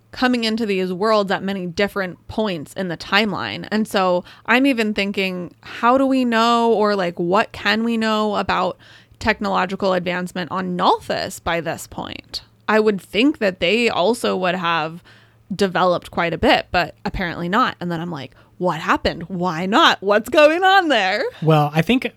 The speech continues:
Speaker 2: we're going to talk a little bit more about that when we get into the army section. But before that,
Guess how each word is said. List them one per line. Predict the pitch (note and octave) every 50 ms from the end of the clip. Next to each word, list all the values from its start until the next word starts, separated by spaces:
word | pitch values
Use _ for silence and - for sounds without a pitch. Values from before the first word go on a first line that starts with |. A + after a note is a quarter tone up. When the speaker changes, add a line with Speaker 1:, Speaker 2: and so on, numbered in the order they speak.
| _ _ -
Speaker 2:
we're | G#3 F#3+ F#3+ G3 F#3+
going | E3+ F3 F#3+ F#3 F#3+ F#3+ F3+
to | - G3 F3+
talk | E3+ E3+ F3+ F#3 F#3 - - -
a | E3+
little | E3 E3+ G3+ A3+ A#3
bit | A3+ G#3+ G3+ F3+
more | E3 E3 F3 F3+ F3+ F3 F3+ E3+ -
about | D#3+ C#3 C3 D3+ D#3 E3 E3 -
that | E3 D3+ D3 D3 D3+
when | D3+ D3+ D3+ D3+
we | D3 C#3+
get | D#3 D#3+
into | D3 D3+ C#3+ - D3 C#3
the | C3 C3 C3 B2 - _ _ _ _ _ _ _ _ _ _ _ -
army | A3 B3 B3 G3+ D#3+ A#2
section. | - - C#3+ C3 - - - C3+ B2+ B2+ B2+ - - - - - - -
But | C#3+ F3 F3 E3 E3+ - - _ - _ _ _ _ - D3
before | - F#3 F#3 E3 - - - G#3+ G#3+ A#3 A#3+ A#3+ A#3 A3+ A3+ A3+ G3+ - _ _ _ -
that, | D#3+ C3 C#3 C#3 C3 B2 C3 - - -